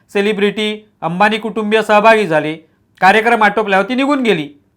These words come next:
हा प्रश्न तुम्ही जे तिला समर्थन देत आहेत त्या तथाकथित पुरोगामी डाव्या मंडळींनी, विचारवंतांनी, सेक्युलरांनी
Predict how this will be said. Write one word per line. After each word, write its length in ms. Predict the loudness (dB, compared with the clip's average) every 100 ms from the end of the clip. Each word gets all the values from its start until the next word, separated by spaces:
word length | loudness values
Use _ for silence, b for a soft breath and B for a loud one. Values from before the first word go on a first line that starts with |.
| -14
हा 240 | 2 4
प्रश्न 380 | 6 4 2 0
तुम्ही 400 | -2 -2 -2 -2 -6 _ _ _ _ -4
जे 180 | 0 0
तिला 180 | 2 2
समर्थन 500 | 2 2 2 2 0
देत 220 | 0 2
आहेत 240 | 2 2 0 -4 0
त्या 120 | 2
तथाकथित 520 | 2 2 2 2 -2 -4
पुरोगामी 600 | 2 4 4 4 2 -2
डाव्या 340 | 0 2 2 0
मंडळींनी, 540 | -2 -2 -2 -2 -4
विचारवंतांनी, 1000 | -4 2 2 2 0 0 0 0 -8 -10 -18 _ _ _ _ _ _ _ _ _ _ _ _ _ _ _ _ _ _
सेक्युलरांनी 800 | -8 -2 2 4 4 0 -6 -10